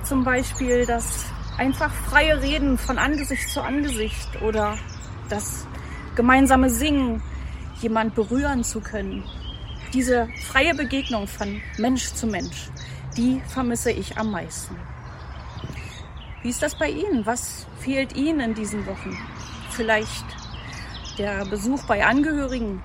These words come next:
im Pflegeheim oder Ihr Friseur?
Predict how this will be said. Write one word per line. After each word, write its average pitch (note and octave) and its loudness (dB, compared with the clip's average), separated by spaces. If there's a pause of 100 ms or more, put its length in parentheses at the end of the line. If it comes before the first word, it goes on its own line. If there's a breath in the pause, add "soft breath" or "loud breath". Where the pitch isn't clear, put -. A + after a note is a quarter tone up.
im G3+ -2
Pflegeheim C#4 -2 (880)
oder F#3+ 0
Ihr D3 -2
Friseur? C3+ -6